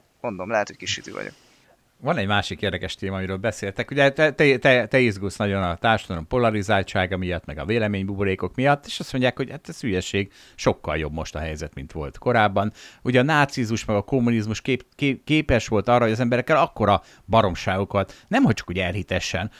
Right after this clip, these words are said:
Speaker 2: hanem egymást ölesse. Ö, egymást, tehát egymást, ezek miatt az ostoba baromságok miatt egymást öljék, erre képes volt a nácizmus meg a kommunizmus. Sőt, még Gutenberg, ugye amikor jött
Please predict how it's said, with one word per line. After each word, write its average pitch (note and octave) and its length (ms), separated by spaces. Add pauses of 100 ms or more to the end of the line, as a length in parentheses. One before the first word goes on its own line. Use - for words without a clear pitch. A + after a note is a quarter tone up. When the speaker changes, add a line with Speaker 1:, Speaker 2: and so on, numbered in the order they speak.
(120)
Speaker 2:
hanem C#3+ 320 (120)
egymást A#2 480
ölesse. D2+ 580 (240)
Ö, D2 120 (380)
egymást, G#2+ 360 (200)
tehát - 180
egymást, C#3 480
ezek C#3 300
miatt A#2+ 200
az A2+ 160 (220)
ostoba A2 440
baromságok E2 640
miatt D#3 240
egymást A2 440
öljék, F#2+ 540
erre A2 320
képes F#2 360
volt - 160
a C2 60
nácizmus F2 360
meg E2 120
a D#2 40
kommunizmus. C#3 540 (380)
Sőt, A3 300
még D3+ 120
Gutenberg, B2+ 560
ugye C3 120
amikor A2+ 240
jött A#2+ 200